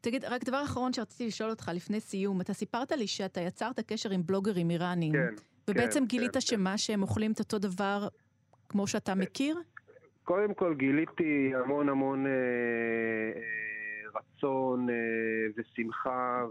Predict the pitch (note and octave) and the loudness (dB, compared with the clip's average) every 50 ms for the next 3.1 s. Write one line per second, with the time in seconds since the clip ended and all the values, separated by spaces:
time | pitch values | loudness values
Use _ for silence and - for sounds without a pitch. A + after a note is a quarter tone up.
0 | G#2 G#2+ A2+ A2+ A2 A2 A2 G#2 A#2+ A#2 - - B2+ B2+ B2 - C3+ C3 B2 A2+ | -6 -6 -4 -2 -2 -2 -2 -4 -6 -6 -2 -2 -2 -2 -2 -4 -4 -4 -4 -2
1 | A#2 A2+ A2 A#2+ A#2 A2+ - - B2 C3 - - A#2+ - C#3 B2+ - - A#2 G2 | -2 -4 -2 -2 -4 -6 -6 -4 -4 -4 -4 -4 -8 -6 -6 -6 -6 -6 -8 -8
2 | G2+ G2+ G#2+ A2+ A#2 B2 A#2+ - C3+ - - B2+ A#2+ B2+ - - G#2+ G2+ G2+ F#2+ | -8 -10 -8 -8 -4 -4 -4 -4 -4 -6 -6 -6 -6 -6 -10 -16 -16 -18 -14 -10
3 | G2+ | -6